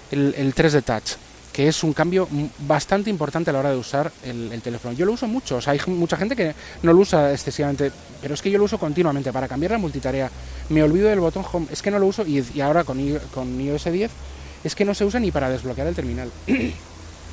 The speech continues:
Mm, mm, ni la multitarea, mm, para las previsualizaciones, los widgets, eh, en el escritorio del, del teléfono... Es decir, yo uso un montón, un montón el tres D Touch para las llamadas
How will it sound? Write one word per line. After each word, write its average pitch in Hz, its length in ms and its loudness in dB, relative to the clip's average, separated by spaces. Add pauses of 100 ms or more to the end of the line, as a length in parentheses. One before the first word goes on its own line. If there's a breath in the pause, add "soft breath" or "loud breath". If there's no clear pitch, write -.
(1400 loud breath)
Mm, 147 640 4
mm, 143 680 2
ni 151 100 4
la 151 100 4
multitarea, 139 720 4
mm, 135 360 0
para 147 240 6
las 139 120 4
previsualizaciones, 139 960 0 (500 loud breath)
los 131 140 0
widgets, 143 680 0
eh, 135 300 -2
en 139 80 -2
el 135 100 0
escritorio 135 600 0 (140)
del, 127 420 -2
del 127 380 -4 (120)
teléfono... 139 340 -2
Es 135 60 -8
decir, 135 240 -4
yo 160 120 2
uso 196 160 0
un 214 340 4
montón, 185 500 0 (220)
un 196 220 0
montón 160 320 -2
el 143 100 -2
tres 127 140 -10
D 123 100 -6
Touch 120 280 -6
para 123 200 -2
las 117 140 -2
llamadas 123 500 -2